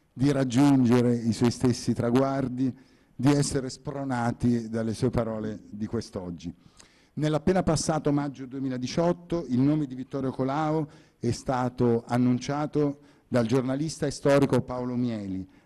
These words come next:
all'interno della caserma Ermando Parete a Pescara. Siamo stati onorati della sua presenza lì, quest'oggi Paolo Mieli non è con noi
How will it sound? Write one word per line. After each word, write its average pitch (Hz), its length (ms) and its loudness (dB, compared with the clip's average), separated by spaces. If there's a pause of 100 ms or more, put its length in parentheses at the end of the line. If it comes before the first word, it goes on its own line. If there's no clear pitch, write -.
all'interno 135 920 -4
della 113 280 -8
caserma 117 760 -6
Ermando 117 500 -8
Parete 104 640 -8
a 104 120 -12
Pescara. 85 600 -10 (260)
Siamo 117 220 -6
stati 135 280 -2
onorati 117 640 0 (300)
della 113 180 0
sua 135 140 2
presenza 123 440 0
lì, 143 360 2
quest'oggi 117 480 2
Paolo 113 280 -2
Mieli 120 340 0
non 120 180 -4
è 127 120 -8
con 139 200 -4
noi 131 420 2